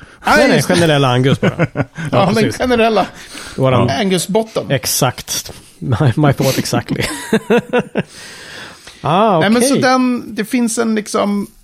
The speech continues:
Speaker 1: Jag kan känna det. Jag har ändå hållit på, tycker jag nu, så här, tillräckligt länge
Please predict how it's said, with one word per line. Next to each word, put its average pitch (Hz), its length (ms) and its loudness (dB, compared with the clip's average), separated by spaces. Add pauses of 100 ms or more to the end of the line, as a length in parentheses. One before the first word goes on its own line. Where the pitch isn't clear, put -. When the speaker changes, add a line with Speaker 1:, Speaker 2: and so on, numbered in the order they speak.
(960)
Speaker 1:
Jag 311 400 2
kan 302 160 0
känna 226 240 0
det. 165 100 2
Jag 165 100 2
har 233 100 4
ändå 208 200 2
hållit 175 200 -2
på, 165 240 0 (360)
tycker 185 220 -4
jag 165 140 2
nu, 165 100 2
så 165 100 -2
här, 147 60 0
tillräckligt 240 800 -2
länge 139 640 0